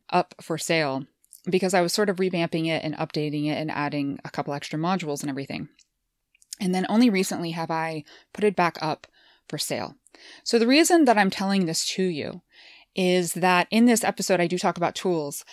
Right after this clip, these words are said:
And if you are not currently a client of mine and enrolled in Transform Foundations or Your Life's Work, but you would like a super fucking powerful tool, then Trigger Free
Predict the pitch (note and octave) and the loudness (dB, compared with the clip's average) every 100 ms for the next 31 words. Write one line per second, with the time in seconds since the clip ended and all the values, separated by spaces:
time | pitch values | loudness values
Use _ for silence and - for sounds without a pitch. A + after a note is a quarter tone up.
0 | - - _ F#3+ F#3 F#3 F3+ G#3 G#3+ F#3+ | -20 -20 _ 2 4 2 2 2 4 4
1 | F3+ F#3 G3 - F#3+ F#3+ D#3+ D3+ - - | 4 2 0 -2 -2 -2 -2 -4 -4 -4
2 | F3+ E3+ D3+ D3 D3 D3+ D#3 D#3 D#3+ D#3+ | -2 0 0 0 -2 -4 -4 -2 -2 -2
3 | D3+ D#3+ D3+ D#3 C#3+ C#3+ C#3 C#3+ C#3+ C#3 | -4 -4 -4 -4 -4 -4 -6 -6 -6 -6
4 | D3 C#3+ C3+ C3 C3+ - - G#3 C#3 - | -8 -6 -6 -6 -6 -8 -2 0 0 -4
5 | - - - - F3 F#3+ F3+ E3 G3 F3 | -18 -20 -6 -2 0 0 0 2 0 2
6 | E3 E3+ D#3+ - - _ _ F#3 D#3+ - | 2 2 0 -4 -20 _ _ -6 -4 -4
7 | - - - A3+ A#3 A#3+ B3+ B3+ - G3+ | -4 -4 2 6 6 6 4 4 4 0
8 | G#3 F3+ - D#3 D3+ D3+ D3+ - D3 F3 | 0 -4 -2 -2 -2 -4 -8 -8 -6 -4
9 | A#3+ _ _ _ _ - F3+ F3 G#3+ G3 | -6 _ _ _ _ -2 0 2 2 2
10 | F#3 - - E3 F3 A3+ B3+ | 2 -2 -6 -2 0 0 -2